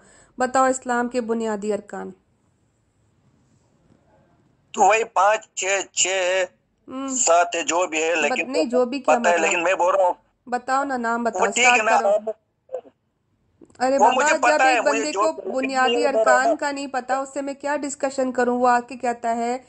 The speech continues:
Speaker 1: कि आप जो हैं वो जाहिल इस्माइलियों से बात करती है, मैं पढ़ा लिखा इस्माइली हूँ, तो आप मुझे बुनियादी
Speaker 2: इस्लाम
Speaker 1: अरकान
Speaker 2: के
Speaker 1: सुनाओ ना।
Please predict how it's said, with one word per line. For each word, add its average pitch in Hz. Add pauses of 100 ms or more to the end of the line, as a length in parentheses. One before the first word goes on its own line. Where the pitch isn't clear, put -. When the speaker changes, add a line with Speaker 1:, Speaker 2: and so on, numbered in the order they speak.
(320)
Speaker 1:
कि 247
आप 247
जो 254
हैं 240
वो 247 (180)
जाहिल 254
इस्माइलियों 240
से 247
बात 214
करती 226
है, 226
मैं 233
पढ़ा 220
लिखा 226
इस्माइली 214
हूँ, 226 (360)
तो -
आप 240
मुझे 269
बुनियादी 240
Speaker 2:
इस्लाम 196
Speaker 1:
अरकान 226
Speaker 2:
के -
Speaker 1:
सुनाओ 269
ना। 262